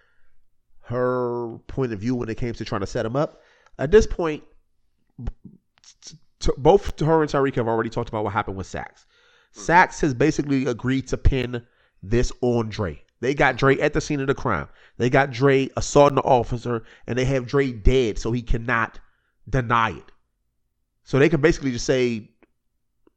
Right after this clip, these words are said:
Speaker 1: there's nothing to stop them from saying Dre is the killer and, like, kinda cl-,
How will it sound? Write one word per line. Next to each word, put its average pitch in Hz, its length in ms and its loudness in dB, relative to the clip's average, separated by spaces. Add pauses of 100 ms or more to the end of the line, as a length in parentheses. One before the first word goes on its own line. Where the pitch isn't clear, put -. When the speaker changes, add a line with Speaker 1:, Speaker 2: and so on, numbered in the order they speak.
Speaker 1:
there's 135 320 -2
nothing 180 240 2
to 147 60 -4
stop 160 200 0
them 143 100 -6
from 123 140 -14
saying 127 220 -8
Dre 123 260 -2
is 113 200 -4
the 120 80 -12
killer 113 420 -4 (300)
and, 113 500 -6 (880)
like, 131 200 -4
kinda 131 240 -2
cl-, - 120 -16